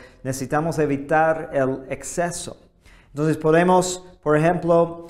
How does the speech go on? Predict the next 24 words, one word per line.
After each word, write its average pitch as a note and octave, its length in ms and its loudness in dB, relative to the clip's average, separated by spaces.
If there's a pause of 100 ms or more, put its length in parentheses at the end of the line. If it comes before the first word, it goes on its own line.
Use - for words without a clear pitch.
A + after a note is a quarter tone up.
señalar D3+ 960 0 (640)
algunas D3+ 680 0 (120)
cosas D#3 580 2
que C#3 200 0
requieren C#3+ 760 2
una D3 260 -2
moderación C3 1000 0
de, A#2 220 -2
de A#2+ 180 0
esa A#2+ 220 -6
manera, A#2 440 -4 (260)
o A#2 80 -8
que B2 160 -6
son D3+ 440 -2 (400)
como B2+ 320 -4
tipos - 720 -4
de A#2+ 320 0
modestia. A#2 720 -6 (600)
Por D3+ 160 2
ejemplo, E3 320 0
tenemos E3+ 360 -6
una, F3 340 -6
una E3 320 -6
inclinación D3+ 1040 -4